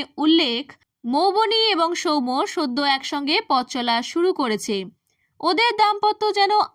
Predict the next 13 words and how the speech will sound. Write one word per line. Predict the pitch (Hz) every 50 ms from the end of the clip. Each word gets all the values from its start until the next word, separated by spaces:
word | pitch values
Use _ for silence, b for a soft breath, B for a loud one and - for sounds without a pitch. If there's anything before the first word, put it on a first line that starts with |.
| -
আরও | 247 262 269 285 294 330 359 330
সুন্দর | - - 320 285 269 269 262
হয়ে | 247 262 220 214 208
ওঠে, | 208 196 - 220 196 190 185 - _ _ _ _ _ _ _ -
এই | 247 294 330 339
কামনাই | - - 302 285 294 285 277 277 302 427
করি। | 440 - 269 214 190 185 180 185 - B B B B B B B B
একে | 262 262 269 269 - 311 294
অপরের | 294 285 294 285 294 294
প্রতি | 269 - 285 277 294 277
ভালোবাসা | 254 277 269 254 262 277 294 302 311 - - 349 339 349 330 -
এবং | - 233 220 247 247 247
শ্রদ্ধা | 254 - - 294 294 269 247 277 269 226 220 233